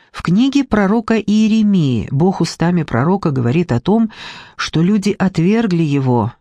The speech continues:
источник воды живой, и выкопали себе водоёмы разбитые, которые не могут держать воды, и влага уходит, остаётся лишь зловонная жижа. Глава вторая, стих тринадцатый.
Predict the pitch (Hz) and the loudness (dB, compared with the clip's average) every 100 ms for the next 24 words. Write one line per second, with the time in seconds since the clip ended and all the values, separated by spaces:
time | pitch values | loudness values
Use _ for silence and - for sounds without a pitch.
0 | _ _ _ _ 165 - - 196 196 - | _ _ _ _ -6 -6 -2 -2 -2 -2
1 | 208 180 175 175 170 196 185 123 127 - | -2 0 0 0 -2 -2 0 -2 -4 -12
2 | - _ 185 156 214 214 208 196 190 - | -20 _ 0 2 0 0 -2 0 -2 -2
3 | 190 185 180 180 - _ _ - 170 180 | -2 0 0 -2 -8 _ _ -2 0 2
4 | 190 185 170 165 170 160 160 208 214 208 | 2 2 2 0 0 0 -2 -2 0 -2
5 | 202 160 185 175 175 165 170 180 185 202 | -2 -2 0 0 2 2 2 2 0 0
6 | 160 160 151 160 165 - 165 165 139 85 | 0 -2 0 -2 -2 -2 -2 0 -2 -4
7 | - - - - - 170 185 196 180 190 | -8 -18 -18 -18 -4 0 2 2 0 -2
8 | - 214 175 123 - - - - - - | 0 0 2 -2 -6 -18 -20 -8 -6 -2
9 | 180 202 202 202 196 180 - - - 151 | 0 0 0 0 0 0 -4 -10 -10 -2
10 | 165 160 175 190 175 180 165 208 190 123 | 0 0 2 2 2 2 0 0 0 -2
11 | 76 - _ _ _ _ _ _ _ _ | -6 -10 _ _ _ _ _ _ _ _
12 | _ _ _ 143 147 139 - 156 156 - | _ _ _ -2 -2 -2 -2 -2 -2 -2
13 | 151 - 160 147 120 - - 87 | -6 -4 -2 0 0 -2 -8 -10